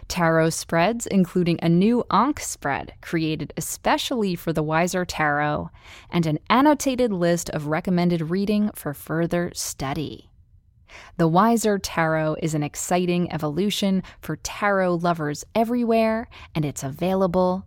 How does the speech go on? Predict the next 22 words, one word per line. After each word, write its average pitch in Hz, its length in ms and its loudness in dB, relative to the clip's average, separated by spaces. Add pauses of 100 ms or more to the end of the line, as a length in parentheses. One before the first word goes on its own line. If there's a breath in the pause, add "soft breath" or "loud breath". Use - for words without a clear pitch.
(220)
now. 147 800 -4 (600)
If 180 300 -2
you 262 360 6
are 269 220 0
a 202 80 4
witch 185 600 2
with 226 280 2 (100)
discerning 214 760 2
tastes, - 680 -8 (260 soft breath)
and 156 140 0
I 143 120 -4
know 156 440 -2
you 180 280 0
are, 160 460 -2 (500 loud breath)
you 226 300 4
need 277 220 6
to 247 100 4
visit 180 500 0 (120)
Lilith 180 640 0
Amberly 175 720 0
Village 180 600 -2
Witch, - 480 -8